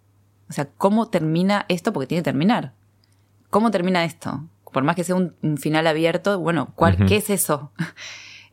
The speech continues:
Speaker 1: Eh, y el día anterior al ensayo general, o sea, ensayo, ahí sucedió, al día siguiente ensayo general y al siguiente estreno. Dos días an-, un día antes del estreno, dos días antes del estreno,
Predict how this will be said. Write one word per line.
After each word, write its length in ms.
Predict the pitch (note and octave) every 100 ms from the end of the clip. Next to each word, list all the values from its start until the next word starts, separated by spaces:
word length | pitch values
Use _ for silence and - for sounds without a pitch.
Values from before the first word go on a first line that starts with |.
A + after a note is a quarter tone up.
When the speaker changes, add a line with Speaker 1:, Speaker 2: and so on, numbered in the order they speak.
| -
Speaker 1:
Eh, 880 | E3+ E3 D#3+ D#3 D3+ D3 D3 D#3+ - _ _ _ _ _ _ _ _ _ _ _ _
y 260 | - - C#3+
el 400 | C#3 C#3 C3 - _ _ _ _ _
día 300 | - D#3 F3+ -
anterior 800 | D#3 D3 D3 D3 D#3+ F#3+ C#4 E4 _ _ _
al 140 | D#3 D3
ensayo 380 | C#3+ D#3+ - F3+
general, 600 | E3 C#3+ D#3 G3+ B3 C#4 _ _ _ _ -
o 100 | C3+
sea, 440 | - C3 A#2 - _ - -
ensayo, 680 | - C#3 - E3+ - B3+ - _
ahí 240 | - B2+ C#3+
sucedió, 640 | - C#3 C3+ C3+ D#3 C4 - _ _ -
al 140 | C3+
día 100 | E3+
siguiente 320 | E3+ E3 E3+
ensayo 300 | E3 E3 F#3
general 320 | E3+ F3+ A3 C#4+
y 60 |
al 80 | E3
siguiente 260 | E3 E3+ E3+
estreno. 540 | - C#3+ C#3 C#3 C#3 _ _ -
Dos 140 | E3
días 180 | F#3+ F#3
an-, 120 | E3+ F#3+
un 140 | F#3+
día 140 | G#3
antes 180 | F#3+ G3
del 100 | E3
estreno, 380 | D3 E3 E3+ G3+
dos 100 | D3+
días 220 | D#3 D#3
antes 200 | E3+ E3
del 80 | D3
estreno, 420 | C3+ E3 F3+ G#3